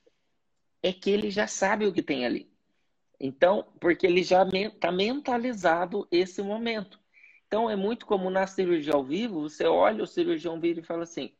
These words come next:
"O ureter tá aqui." Aí ele faz dois movimentos e o ureter aparece na frente, assim. Ele falou, "Aqui é o espaço para retal e o plexo hipogás passa aqui." Aí ele aponta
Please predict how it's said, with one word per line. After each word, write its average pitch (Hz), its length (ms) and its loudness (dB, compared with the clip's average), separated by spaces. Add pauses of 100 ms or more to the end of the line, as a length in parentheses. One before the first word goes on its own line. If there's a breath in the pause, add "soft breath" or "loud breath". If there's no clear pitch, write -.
"O 139 80 -4
ureter 160 480 -4
tá 196 140 -4
aqui." - 380 -4 (340 soft breath)
Aí 170 200 0
ele 196 100 0
faz 190 520 -2
dois 214 420 0
movimentos 214 800 -2 (760)
e 156 80 6
o 160 40 6
ureter 160 380 4
aparece 139 580 -2
na 117 140 -8
frente, 110 420 -12
assim. - 220 -18 (440 soft breath)
Ele 131 140 0
falou, 131 280 6
"Aqui 202 540 0
é 170 120 4
o 170 60 2
espaço 165 460 0
para 156 240 0
retal 170 640 0
e 180 100 0
o 170 60 -2
plexo 180 360 -4
hipogás 175 420 0
passa 196 420 -4
aqui." - 480 -8 (400)
Aí 180 140 0
ele 214 120 -4
aponta 247 580 -4